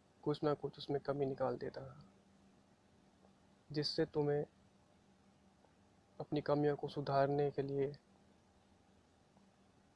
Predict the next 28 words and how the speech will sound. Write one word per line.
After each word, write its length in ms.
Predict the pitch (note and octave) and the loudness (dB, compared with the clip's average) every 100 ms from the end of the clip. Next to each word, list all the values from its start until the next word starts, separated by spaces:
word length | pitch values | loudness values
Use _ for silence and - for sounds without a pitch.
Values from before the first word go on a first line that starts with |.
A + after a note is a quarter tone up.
| _ _ _ | _ _ _
मौका 240 | D3 C3+ C#3+ | 0 2 2
मिलता 340 | C3+ C3 C#3 | 0 -2 -8
था। 280 | - D3 B3 - - _ - - - - | -10 -12 -14 -20 -20 _ -20 -20 -6 -4
अब 140 | - - | -4 0
तुम 280 | D3+ D#3 - - _ _ - - - - - - - - - | 0 0 -6 -14 _ _ -20 -20 -20 -20 -20 -20 -20 -12 -6
उसमें 240 | D3+ D#3 | 0 0
कुछ 200 | D#3 - | 0 4
नया 260 | D3 D3+ D3+ - - _ - - - _ - | 6 6 4 -2 -20 _ -20 -20 -20 _ 0
करते 320 | C#3+ C3+ C3+ | 0 0 -6
थे, 140 | - - - _ - - _ _ - - - - | -8 -18 -20 _ -20 -20 _ _ -20 -20 -20 -4
तुम 280 | D#3+ D#3 D#3 - _ _ - | -2 0 -2 -6 _ _ 2
घड़ों 280 | D3+ D3+ | 6 6
को 320 | D3 D3 D3 D3+ | 4 2 4 4
और 80 | |
अच्छी 280 | D#3 D3 - | 4 0 -8
तरह 360 | C#3 D3 C#3+ - - | -4 -2 -2 -4 -6
और 180 | C#3+ | -4
अच्छी 260 | C#3 - D#3+ | -4 -4 0
लगन 300 | D3 C#3+ C#3 | 2 2 0
से 260 | C#3 C#3 D#3 - - - - - - | 0 -4 -4 -16 -20 -20 -20 -20 0
बनाते 360 | C3+ C3 C3+ | 2 2 0
थे, 120 | C3+ C#3 | -6 -2
ताकि 320 | C#3+ C#3+ C#3+ | 0 0 -2
उसमें 260 | C#3 C#3+ | -2 -2
कोई 140 | C#3 C#3 | 0 0
कमी 260 | C3+ C#3 | 0 -2
ना 100 | C3+ | -4
रहे।" 280 | C3+ C3+ D3+ | -8 -14 -18